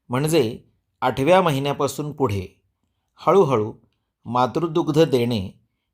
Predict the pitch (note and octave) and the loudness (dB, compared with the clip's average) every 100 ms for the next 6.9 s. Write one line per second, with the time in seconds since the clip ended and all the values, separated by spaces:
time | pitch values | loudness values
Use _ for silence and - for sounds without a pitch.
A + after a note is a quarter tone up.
0 | - F3+ - C#3 E3 E3+ - C3+ C#3+ - | -10 -10 -4 -2 -2 -4 -2 -2 -2 -2
1 | A2 G#2+ F2+ E2 - - _ _ _ _ | -2 -2 -6 -8 -10 -20 _ _ _ _
2 | _ _ _ - E3 G#3+ - G#2 - - | _ _ _ -2 0 0 -2 -8 -12 -20
3 | _ _ _ _ D3+ - F#3 F#3+ E3 B2+ | _ _ _ _ -8 0 4 4 4 -4
4 | - F2 - - _ _ _ _ _ - | -4 -8 -10 -18 _ _ _ _ _ -16
5 | B2 F3+ G#3+ F#3 D#3+ C3+ - F#2+ _ _ | 0 4 6 6 6 2 -6 -8 _ _
6 | _ _ F#3 E3 E3+ C#3 G2 F#2 - | _ _ -8 0 0 2 -2 -6 -12